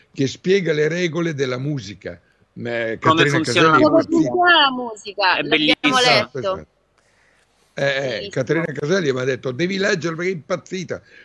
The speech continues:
Speaker 1: Cioè, me lo stanno citando, è un po' la Bibbia di chi fa musica, quindi è un grande
Speaker 2: Caterina
Speaker 1: David
Speaker 2: Caselli,
Speaker 1: Byrne.
Speaker 2: non,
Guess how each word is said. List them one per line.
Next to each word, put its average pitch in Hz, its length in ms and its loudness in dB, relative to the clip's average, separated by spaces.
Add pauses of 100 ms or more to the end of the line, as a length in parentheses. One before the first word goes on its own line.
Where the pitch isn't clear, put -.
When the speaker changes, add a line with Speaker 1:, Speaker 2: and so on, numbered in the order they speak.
(140)
Speaker 1:
Cioè, 151 240 0
me 143 160 -6
lo 156 80 -2
stanno 190 300 0
citando, 147 400 -2
è - 80 0
un 190 160 0
po' 226 140 2
la 185 120 4
Bibbia 185 520 0
di 170 160 -8
chi 170 140 -12
fa 156 140 -8
musica, 92 540 -16
quindi 131 440 -8 (320)
è - 60 -12
un 104 140 -8
grande 120 280 -2
Speaker 2:
Caterina 208 240 4 (100)
Speaker 1:
David - 60 -2
Speaker 2:
Caselli, 262 300 0
Speaker 1:
Byrne. 196 200 2
Speaker 2:
non, 180 200 -6